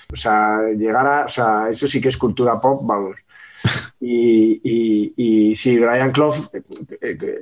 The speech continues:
Speaker 1: después en el Mundial lo siguió repitiendo, yo creo, aunque menos, porque Polonia lo hizo muy bien,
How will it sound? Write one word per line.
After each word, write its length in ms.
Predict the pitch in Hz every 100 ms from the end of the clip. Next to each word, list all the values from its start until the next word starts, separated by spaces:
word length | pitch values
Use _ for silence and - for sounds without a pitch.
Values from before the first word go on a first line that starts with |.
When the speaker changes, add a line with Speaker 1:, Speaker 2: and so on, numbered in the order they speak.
| - -
Speaker 1:
después 400 | - 113 - 139
en 80 | 151
el 60 |
Mundial 280 | 151 147 156
lo 60 | 147
siguió 280 | 139 131 135
repitiendo, 520 | 139 135 131 151 147
yo 120 | 143
creo, 200 | 156 151
aunque 220 | 123 110
menos, 380 | 120 143 143 156
porque 440 | - 110 107 113
Polonia 640 | 104 107 110 120 117 120 120
lo 60 | 120
hizo 180 | 120 117
muy 160 | 120
bien, 300 | 127 135 139